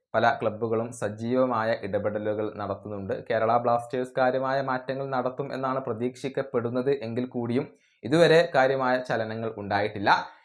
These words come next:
ഏതായാലും ഐ എസ് എല്ലിലെ ചില താരങ്ങളുമായി ബന്ധപ്പെട്ടുകൊണ്ടുള്ള അപ്ഡേറ്റുകൾ മാർക്കസ് മെർഗുലാവോ നൽകിയിട്ടുണ്ട്. അത് ഓരോന്നായിക്കൊണ്ട് നമുക്കൊന്ന് പരിശോധിക്കേണ്ടതുണ്ട്. എഫ് സി ഗോവയുടെ സൂപ്പർ താരമായ ഐക്കർ ഗുവാരോച്ചന നിലവിൽ ഗോവ വിട്ടു പോവാൻ ഉദ്ദേശിക്കുന്നില്ല.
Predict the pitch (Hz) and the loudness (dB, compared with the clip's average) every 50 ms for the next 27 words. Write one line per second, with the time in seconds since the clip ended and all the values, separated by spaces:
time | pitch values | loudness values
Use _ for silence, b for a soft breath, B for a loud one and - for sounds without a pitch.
0 | B B B - 170 190 185 175 175 175 175 170 147 147 151 165 160 - 170 165 | B B B 4 6 8 8 8 8 6 4 2 2 4 4 2 2 2 2 2
1 | 160 156 156 160 160 151 - 160 147 147 143 143 - 147 135 135 135 135 135 135 | 2 2 2 2 2 0 0 2 4 4 4 4 6 6 6 6 6 4 2 0
2 | 135 131 131 127 131 131 123 123 120 120 120 127 127 - - 127 120 - - 120 | 0 2 2 2 2 2 2 0 0 0 0 -2 -2 -2 -4 -6 -6 -4 -6 -4
3 | 117 123 123 127 120 113 113 113 113 - 110 - - 110 117 120 123 123 - 123 | -4 -4 -4 -4 -4 -2 0 0 0 0 -2 -4 -4 -4 0 0 0 0 0 -4
4 | 123 120 120 113 101 104 - - 117 113 - - 113 107 104 98 107 104 104 104 | -4 -2 -2 0 -2 -2 -2 -4 -8 -10 -8 -8 -8 -6 -6 -4 -4 -2 0 0
5 | 110 110 107 101 98 101 98 110 113 117 117 113 107 117 151 170 156 151 160 - | 0 -2 -2 -6 -6 -6 -8 -8 -8 -8 -8 -8 -6 -4 -4 -4 -4 -4 -4 -2
6 | - 131 131 139 151 165 165 156 135 120 117 120 117 - 113 117 113 110 101 104 | 0 2 4 4 4 4 4 2 0 -2 -2 -4 -6 -8 -8 -8 -6 -8 -8 -8
7 | 98 117 107 104 - 104 95 95 - - 110 104 104 104 104 113 107 107 107 104 | -10 -10 -12 -10 -6 -6 -6 -6 -6 -6 -6 -6 -6 -6 -6 -6 -6 -6 -6 -6
8 | 101 92 92 110 175 - - - - _ _ _ _ _ _ - 131 131 - - | -6 -4 2 2 2 2 2 -4 -14 _ _ _ _ _ _ -4 -4 -4 -2 -2
9 | 196 190 175 160 147 147 143 147 135 131 135 139 139 - 127 120 - - 135 135 | -2 2 4 6 6 8 8 6 4 4 2 0 0 -4 -6 -6 -4 -6 -2 2
10 | 135 123 120 117 113 110 104 101 110 123 - - 117 127 131 127 - - 156 151 | 2 2 2 2 0 -2 -4 -2 -2 -2 -2 0 0 0 -2 -2 -2 -2 -2 -2
11 | 131 123 127 123 123 120 123 123 120 120 - 127 117 117 110 113 117 113 117 131 | -2 -2 0 2 4 4 4 2 0 0 -2 -4 -4 -4 -4 -4 -6 -4 -4 -4
12 | 131 127 113 113 110 110 117 123 127 123 143 - - 123 117 117 110 107 107 110 | -4 -4 -4 0 2 2 2 2 2 0 -2 -6 -8 -8 -4 0 0 2 2 2
13 | 113 110 - 107 107 107 110 110 - 135 127 127 123 131 131 131 131 - - - | 0 0 -4 -8 -4 -4 -4 -2 -4 -6 -6 -6 -4 -2 2 2 2 2 2 -2
14 | b | b